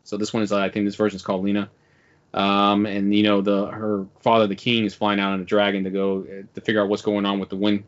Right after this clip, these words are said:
crystal. And then, um, you have this giant meteor that just crashes down onto the planet,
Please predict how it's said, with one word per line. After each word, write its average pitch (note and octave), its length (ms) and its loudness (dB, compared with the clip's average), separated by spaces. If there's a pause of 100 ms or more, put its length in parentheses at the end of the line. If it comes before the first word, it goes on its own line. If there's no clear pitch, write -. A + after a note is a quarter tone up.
crystal. A2+ 420 -2 (760)
And G2+ 120 -2
then, G2+ 180 2
um, G2 640 0 (140)
you G#2 120 -4
have G#2 140 2
this G2+ 120 -2
giant G2+ 280 0
meteor G#2+ 280 4
that G2 80 -2
just - 160 -12
crashes G2 340 0
down G2 220 -2
onto G2 520 -2
the G2 60 -10
planet, A2 420 0